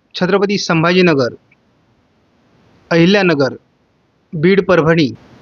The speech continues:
जालना, वाशिम, हिंगोली, अकोला, अमरावती, त्याचबरोबर जळगाव, नाशिक, पालघर आणि मुंबईसह अनेक जिल्ह्यात जोरदार पाऊस होण्याची शक्यता आहे.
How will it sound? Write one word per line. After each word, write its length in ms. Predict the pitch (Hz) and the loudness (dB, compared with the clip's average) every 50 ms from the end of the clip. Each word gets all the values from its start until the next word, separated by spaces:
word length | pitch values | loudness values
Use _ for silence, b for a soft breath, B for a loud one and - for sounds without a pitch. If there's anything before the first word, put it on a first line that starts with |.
| - - - - - - - - - - - _ - _ - - 160 | -20 -20 -20 -20 -20 -20 -20 -20 -20 -20 -20 _ -20 _ -4 -2 0
जालना, 460 | 160 170 170 175 180 180 180 180 185 - _ _ _ _ _ _ _ _ _ - - | 2 2 0 2 0 2 0 0 -2 -4 _ _ _ _ _ _ _ _ _ -6 -2
वाशिम, 380 | 175 170 165 160 - 220 208 180 | 0 0 0 0 0 0 2 2
हिंगोली, 420 | 165 165 170 170 175 160 135 117 104 - - _ _ _ _ _ _ _ _ _ _ _ _ - | 2 2 2 2 2 0 0 -4 -8 -12 -20 _ _ _ _ _ _ _ _ _ _ _ _ -6
अकोला, 380 | - 160 - - 190 202 202 190 | -4 -4 -2 2 2 2 2 2
अमरावती, 580 | 170 160 160 170 180 175 160 151 - 127 110 104 - _ _ _ _ _ _ _ _ _ _ _ _ _ _ _ _ _ _ _ - | 2 0 0 2 2 0 0 -2 -6 -10 -14 -14 -16 _ _ _ _ _ _ _ _ _ _ _ _ _ _ _ _ _ _ _ -4
त्याचबरोबर 380 | - 170 175 175 175 175 180 175 | -2 0 2 2 2 2 2 0
जळगाव, 560 | 147 143 156 156 151 147 165 175 175 170 175 - _ _ _ _ _ - - - - - - - - - | 0 0 0 0 2 2 2 2 2 0 -2 -4 _ _ _ _ _ -20 -20 -20 -20 -20 -20 -14 -4 0
नाशिक, 580 | 190 175 170 170 160 - - - 196 - - - - - - _ _ _ _ _ _ _ _ _ _ _ _ _ _ _ _ _ _ _ _ _ - | 0 2 2 2 0 -2 0 0 0 -2 -2 -8 -16 -16 -16 _ _ _ _ _ _ _ _ _ _ _ _ _ _ _ _ _ _ _ _ _ -4
पालघर 420 | 165 160 165 165 156 170 185 185 | -2 0 0 2 2 2 2 2
आणि 160 | 180 175 180 | 2 0 0
मुंबईसह 680 | 175 165 151 151 156 170 170 160 - - 165 156 160 170 196 - _ _ _ _ _ _ _ _ _ _ _ _ _ - - - - _ - _ _ _ _ - - | 0 0 0 0 0 0 0 0 -2 -2 0 0 2 0 0 -4 _ _ _ _ _ _ _ _ _ _ _ _ _ -20 -18 -18 -18 _ -20 _ _ _ _ -6 -4
अनेक 300 | 180 196 233 240 220 185 | 0 0 2 0 0 0
जिल्ह्यात 300 | 175 180 165 147 135 117 113 _ _ _ _ _ _ _ _ _ _ _ _ _ _ _ _ - - 139 | 0 0 0 0 -2 -4 -8 _ _ _ _ _ _ _ _ _ _ _ _ _ _ _ _ -12 -6 -2
जोरदार 440 | 143 175 180 185 185 208 208 214 214 | 2 2 2 4 4 2 2 2 0
पाऊस 240 | 214 196 170 165 160 | 0 0 0 0 -2
होण्याची 360 | - 165 160 151 139 151 156 | -2 -2 -2 -2 -2 -4 -6
शक्यता 420 | - - 143 113 - 131 107 110 | -6 -6 -8 -8 -8 -12 -10 -10
आहे. 220 | 107 - - - | -12 -12 -14 -18